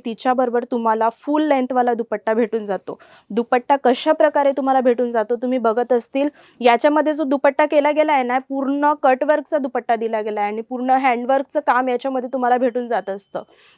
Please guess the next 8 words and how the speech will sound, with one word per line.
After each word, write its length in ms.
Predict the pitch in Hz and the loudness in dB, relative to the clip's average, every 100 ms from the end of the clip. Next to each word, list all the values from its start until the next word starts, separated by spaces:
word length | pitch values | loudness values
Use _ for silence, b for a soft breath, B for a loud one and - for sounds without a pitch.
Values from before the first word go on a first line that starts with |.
| - | 0
कलरांची 480 | 262 277 302 311 330 | 2 6 4 2 2
गोष्ट 300 | 311 302 - | 2 2 2
मी 140 | 302 | -2
मित्रांनो 400 | 294 277 269 269 | 0 0 0 0
सांगितली 500 | 269 277 247 240 254 | -2 -2 -2 -4 -4
होती, 340 | 269 240 262 269 B B B - | -4 -4 -6 -6 B B B -2
तुम्हाला 540 | 294 285 302 311 311 311 | 2 4 4 4 4 4
कलर 320 | 302 269 285 | 4 6 4